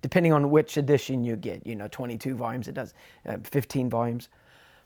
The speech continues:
Wesley believed in doctrine. Wesley divided with, uh, with, uh, you know, divided from his friends over doctrine. Uh, Wesley argued over doctrine.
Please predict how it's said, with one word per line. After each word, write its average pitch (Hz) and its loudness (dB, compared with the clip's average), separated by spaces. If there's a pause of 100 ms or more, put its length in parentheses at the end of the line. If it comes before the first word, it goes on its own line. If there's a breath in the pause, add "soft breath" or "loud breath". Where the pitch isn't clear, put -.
(280 soft breath)
Wesley 190 4
believed 156 4
in 139 2
doctrine. 151 4
Wesley 226 4
divided 185 6
with, 190 6 (280)
uh, 165 4
with, 185 4
uh, - 4
you 165 4
know, 156 6
divided 175 6
from 190 6
his 190 2
friends 226 6 (280)
over 151 6
doctrine. 120 0 (600 soft breath)
Uh, 135 6
Wesley 208 4
argued 214 6 (120)
over 147 4
doctrine. - -2